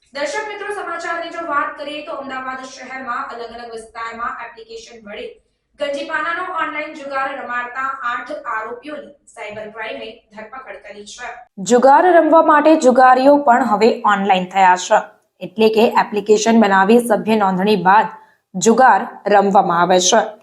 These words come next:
જે ગેંગના કુલ આઠ આરોપીઓની સાયબર ક્રાઇમે ધરપકડ કરી છે.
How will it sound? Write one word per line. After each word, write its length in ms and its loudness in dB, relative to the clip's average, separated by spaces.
જે 180 6
ગેંગના 500 4
કુલ 320 4
આઠ 260 4
આરોપીઓની 580 4
સાયબર 440 2
ક્રાઇમે 340 0
ધરપકડ 460 -2
કરી 260 -6
છે. 260 0